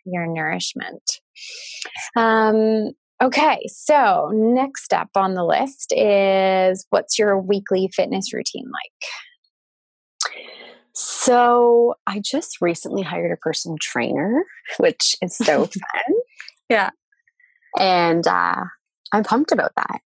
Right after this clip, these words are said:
Speaker 2: I, so I go and see her two to three times a week,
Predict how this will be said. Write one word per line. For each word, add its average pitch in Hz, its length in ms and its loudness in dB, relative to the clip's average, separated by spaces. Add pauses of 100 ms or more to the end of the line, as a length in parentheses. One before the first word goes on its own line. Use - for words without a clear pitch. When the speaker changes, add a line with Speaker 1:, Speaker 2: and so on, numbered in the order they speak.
(160)
Speaker 2:
I, 180 640 2
so - 180 2
I 185 100 2
go 202 180 4
and 285 120 2
see 208 220 2
her 156 640 2 (400)
two - 80 0
to 220 80 4
three 247 140 4
times 185 260 2
a 165 60 2
week, 151 320 2